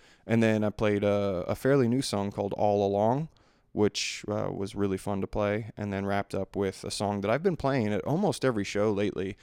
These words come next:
called Wild Love. And I just think it sounds nice and full, and it's very genuinely me. Um, you know, I kinda wrote it, uh, you know, without really thinking too much about, uh, what it's supposed to sound like, you know? It just kinda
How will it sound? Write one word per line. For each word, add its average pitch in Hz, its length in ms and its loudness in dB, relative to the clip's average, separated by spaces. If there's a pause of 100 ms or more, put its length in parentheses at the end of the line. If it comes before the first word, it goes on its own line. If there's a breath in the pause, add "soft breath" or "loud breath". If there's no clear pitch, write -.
(180 loud breath)
called 98 240 -2
Wild 101 400 2
Love. 82 400 -4 (400 soft breath)
And 104 400 0
I 113 80 0
just 117 220 -6
think 139 160 -4
it 123 100 -4
sounds 113 340 -2
nice 104 260 -2
and 104 100 -6
full, 107 500 2
and 104 160 -4
it's 98 140 -8
very 107 260 -2
genuinely 107 680 -2
me. 101 420 -4 (400 soft breath)
Um, 95 560 -4 (100)
you 107 100 -4
know, 104 160 -2
I 104 80 -2
kinda 104 360 -4 (1300 soft breath)
wrote 104 320 4
it, 113 260 0
uh, 104 320 2 (680 loud breath)
you 110 80 -4
know, 113 100 0
without 113 300 0
really 117 200 2
thinking 120 340 -4
too 131 200 0
much 117 240 0
about, 107 400 0
uh, 120 140 -4
what 110 300 2
it's - 160 -4
supposed - 420 2
to 101 60 -8
sound 110 360 0
like, - 380 -6
you 120 100 -4
know? 113 200 -4
It 123 100 -10
just 117 160 -10
kinda 107 340 -4